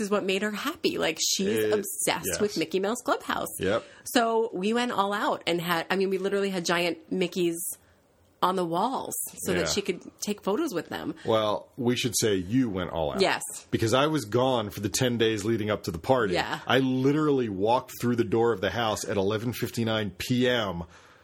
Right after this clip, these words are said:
Speaker 1: Literally.
Speaker 2: The
Speaker 1: The day
Speaker 2: day
Speaker 1: of her
Speaker 2: before,
Speaker 1: birthday.
Speaker 2: the day
Speaker 1: Yeah.
Speaker 2: of her birthday. Um, and we had the party the next day. So you handled everything.
Speaker 1: Yeah, I did.
Speaker 2: I, I did nothing for this. You
Speaker 1: Yeah.
Speaker 2: deserve all the credit.
Speaker 1: Thanks. But it's funny 'cause, like, we had been at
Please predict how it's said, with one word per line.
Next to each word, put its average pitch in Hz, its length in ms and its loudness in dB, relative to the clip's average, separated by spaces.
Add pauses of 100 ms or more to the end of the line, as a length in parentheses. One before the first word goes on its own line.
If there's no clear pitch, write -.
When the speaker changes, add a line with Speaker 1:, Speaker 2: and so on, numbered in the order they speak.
(100)
Speaker 1:
Literally. 185 640 2
Speaker 2:
The - 80 -12
Speaker 1:
The 202 180 4
day 208 100 4
Speaker 2:
day 127 120 6
Speaker 1:
of 123 100 0
her 131 60 2
Speaker 2:
before, 135 280 2
Speaker 1:
birthday. 120 100 -2
Speaker 2:
the 123 100 2
day 123 200 4
Speaker 1:
Yeah. 127 40 4
Speaker 2:
of 113 80 0
her 120 100 -2
birthday. 107 560 2 (380)
Um, 101 460 2
and 110 120 -2
we 110 120 0
had 113 160 0
the 104 80 -2
party 113 260 2
the 101 100 -2
next 101 280 -2
day. 98 380 2
So 98 520 0
you 131 320 2
handled 117 400 0 (340)
everything. 104 460 2
Speaker 1:
Yeah, 101 300 0
I 107 300 2
did. 101 280 -4
Speaker 2:
I, 110 100 4
I 127 40 2
did 104 320 -2 (240)
nothing 104 640 0
for 87 140 -2
this. 73 220 -4 (340)
You 208 140 2
Speaker 1:
Yeah. 185 120 4
Speaker 2:
deserve 110 340 0
all 104 180 2
the 101 60 2
credit. 85 420 -2
Speaker 1:
Thanks. 214 300 0 (420)
But 294 120 4
it's 311 120 -2
funny 311 180 0
'cause, - 140 -10
like, 208 260 0
we 208 120 -2
had 208 120 2
been 202 140 0
at 196 220 0